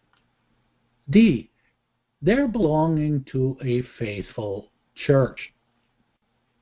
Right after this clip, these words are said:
And the answer is B, the kind intention of his will.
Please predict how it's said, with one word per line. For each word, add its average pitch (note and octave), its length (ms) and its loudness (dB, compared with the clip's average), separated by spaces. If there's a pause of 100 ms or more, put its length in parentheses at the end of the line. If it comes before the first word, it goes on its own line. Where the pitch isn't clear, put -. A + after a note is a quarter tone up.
(1500)
And A#2 140 -2
the A2+ 120 -2
answer A2 480 -2
is D3+ 300 2 (1800)
B, A#2 380 2 (420)
the B2+ 100 -4
kind C3+ 560 2
intention B2 880 -4
of G#2+ 240 -6
his G#2+ 240 -10
will. G#2+ 360 -2